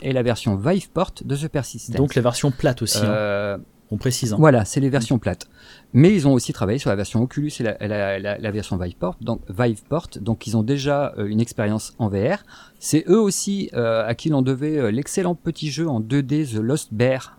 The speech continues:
Speaker 1: euh,
Speaker 2: Oui.
Speaker 1: avec la, la petite fillette où, qui, qui est, c'était très joli. On était dans un petit théâtre.
Speaker 2: Il est super, ce
Speaker 1: C'était
Speaker 2: jeu.
Speaker 1: super chouette,
Speaker 2: Il
Speaker 1: en
Speaker 2: est vraiment
Speaker 1: fait.
Speaker 2: super,
Speaker 1: Ouais,
Speaker 2: ce
Speaker 1: il
Speaker 2: jeu.
Speaker 1: était très bien.
Speaker 2: Il se termine très
Speaker 1: Ouais.
Speaker 2: rapidement, mais il est vraiment génial.
Speaker 1: Euh, et non seulement il l'avait développé pour le PlayStation V R, mais il l'avait aussi développé pour Oculus.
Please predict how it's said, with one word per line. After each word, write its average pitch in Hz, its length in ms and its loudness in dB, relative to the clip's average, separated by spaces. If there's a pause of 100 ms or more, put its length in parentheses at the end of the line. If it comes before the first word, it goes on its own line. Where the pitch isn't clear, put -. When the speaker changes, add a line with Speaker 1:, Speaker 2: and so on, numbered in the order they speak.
Speaker 1:
euh, 107 380 -2
Speaker 2:
Oui. 120 40 4
Speaker 1:
avec 104 240 2
la, 110 120 -2
la 110 100 -2
petite - 400 -8
fillette 135 500 -6
où, 101 460 -8
qui, 104 200 -10
qui - 180 -6
est, 101 80 -8
c'était - 180 -12
très - 180 -4
joli. 151 240 -2
On 123 80 2
était 101 160 -4
dans 110 200 -4
un 107 40 0
petit 117 160 -8
théâtre. 117 300 0
Speaker 2:
Il 110 60 4
est 113 40 4
super, 147 380 2
ce - 60 -2
Speaker 1:
C'était 113 100 2
Speaker 2:
jeu. 107 60 -4
Speaker 1:
super 131 200 -6
chouette, 117 200 -4
Speaker 2:
Il 113 60 2
Speaker 1:
en - 20 2
Speaker 2:
est - 20 2
vraiment 127 240 2
Speaker 1:
fait. - 60 -8
Speaker 2:
super, 120 220 0
Speaker 1:
Ouais, 101 40 -2
Speaker 2:
ce - 80 -4
Speaker 1:
il 107 60 0
Speaker 2:
jeu. 110 80 2
Speaker 1:
était 104 160 -4
très - 180 -4
bien. 117 180 0
Speaker 2:
Il 113 60 -4
se - 80 -4
termine 131 220 6
très 123 160 4
Speaker 1:
Ouais. 170 60 6
Speaker 2:
rapidement, 156 340 2
mais 143 80 2
il 110 40 2
est 107 40 0
vraiment 113 180 6
génial. 113 180 6
Speaker 1:
Euh, 113 460 -2 (800)
et 139 80 8
non 202 80 8
seulement 202 240 4
il 175 80 4
l'avait 123 180 6
développé 123 320 2
pour 113 80 -2
le 101 60 -4
PlayStation 139 420 -2
V 120 160 2
R, 226 60 2
mais 185 80 4
il 135 40 0
l'avait 117 260 0
aussi 208 280 -2
développé 151 400 0
pour - 140 -4
Oculus. 113 420 -6